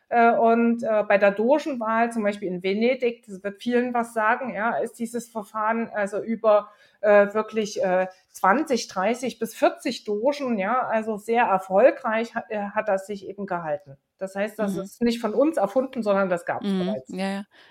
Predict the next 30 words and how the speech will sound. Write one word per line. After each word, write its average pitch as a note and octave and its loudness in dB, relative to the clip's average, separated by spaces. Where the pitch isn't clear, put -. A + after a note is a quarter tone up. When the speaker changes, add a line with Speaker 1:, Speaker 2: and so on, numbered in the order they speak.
Speaker 2:
Es F#3+ -6
gibt A3 -2
sogar G3 6
aus F#3 2
der F#3+ 2
Schweiz E3+ 2
auch - -4
Beispiele E3+ 0
oder F3 2
ein F3+ 2
Beispiel. E3 0
Speaker 1:
Genau, G#3+ 10
also G3+ 6
das A#3+ 4
untersuchen A#3+ 4
wir G3+ 8
auch, F#3+ 10
und A#3 4
zwar A3+ 4
die, A3+ -2
äh, G3+ 4
Basel, A#3 6
die G#3 -8
Stadt G3+ -2
Basel, A#3+ 4
äh, A3 6
war G3+ 4
ja G#3+ 8
damals, A#3 4
äh, G#3 4